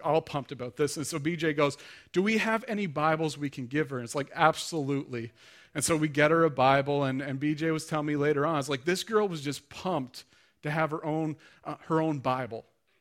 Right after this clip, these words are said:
to be able to take home and to read." So the point of that is be like that young girl.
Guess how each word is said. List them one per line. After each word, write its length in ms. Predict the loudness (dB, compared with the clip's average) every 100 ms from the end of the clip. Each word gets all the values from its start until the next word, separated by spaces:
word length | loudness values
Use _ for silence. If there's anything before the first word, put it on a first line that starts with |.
| _
to 80 | -4
be 60 | -2
able 160 | -2
to 60 | -2
take 240 | -2 -2
home 340 | -2 -4 -4 -6
and 120 | -8
to 120 | -8 -6
read." 340 | -6 -6 -10 _ _ _ _
So 80 | -12
the 60 | -8
point 280 | 0 2 4
of 100 | 4
that 240 | 4 4
is 180 | 2 0
be 320 | -4 -4 -2
like 320 | 0 0 0
that 260 | -2 -2 -2
young 260 | -4 -4
girl. 360 | -2 -2 -2 -6